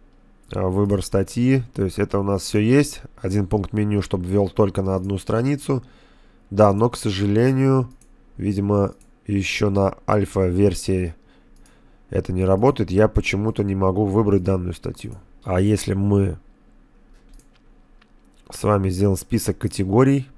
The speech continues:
а, возьмем категорию. Так, категория у нас выбирается. Нажмем, наверное, сохранить. Пойдем на сайт, обновимся.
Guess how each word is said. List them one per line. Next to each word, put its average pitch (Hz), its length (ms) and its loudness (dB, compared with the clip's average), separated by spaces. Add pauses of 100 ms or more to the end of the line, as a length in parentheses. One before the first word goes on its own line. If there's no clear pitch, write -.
(920)
а, 90 280 -4
возьмем 95 580 0 (1080)
категорию. 98 520 2
Так, - 220 -6
категория 110 520 6
у - 20 0
нас 95 180 0
выбирается. 104 880 2 (2250)
Нажмем, 101 680 0 (480)
наверное, 82 380 -4
сохранить. 117 840 -6 (2250)
Пойдем 82 400 -8
на 87 120 -6
сайт, 123 340 -2
обновимся. 104 760 -4